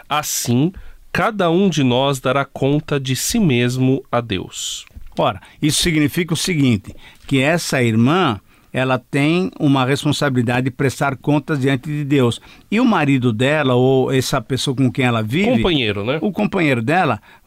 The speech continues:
Speaker 2: também vai dar conta da sua vida diante de Deus. Então, significa o seguinte: que eu não posso ficar interferindo na vida de alguém sabendo que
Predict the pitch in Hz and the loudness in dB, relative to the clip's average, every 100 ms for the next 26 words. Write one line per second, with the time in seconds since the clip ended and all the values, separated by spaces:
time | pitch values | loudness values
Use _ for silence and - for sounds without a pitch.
0 | - 180 151 135 160 180 220 208 214 - | -4 0 2 2 2 0 -2 -2 -2 -2
1 | 147 156 156 208 226 180 151 - 156 127 | 0 0 0 0 0 0 -2 0 -2 0
2 | 131 143 139 147 - 160 165 147 131 107 | 0 0 0 -2 -2 -6 -2 0 2 0
3 | - - - - - 139 - 196 - 170 | -6 -14 -20 -20 -2 -2 0 0 0 0
4 | 147 139 170 180 - 151 139 117 120 - | 0 0 -2 -2 -2 0 0 0 -6 0
5 | 147 - _ - - _ _ 165 220 311 | 0 0 _ -20 -20 _ _ 0 2 2
6 | 233 156 147 - 113 - 143 139 165 180 | 0 -2 -2 -2 -6 -2 0 2 0 -2
7 | - 147 139 151 135 131 120 139 131 123 | 0 0 2 2 2 0 2 0 0 0
8 | 131 117 113 170 208 123 87 _ _ - | 0 0 -2 0 2 0 -4 _ _ -20
9 | - _ - - - 151 123 120 156 180 | -20 _ -6 -4 -2 -2 -2 0 0 0
10 | 190 - 147 175 220 | -4 -2 0 2 0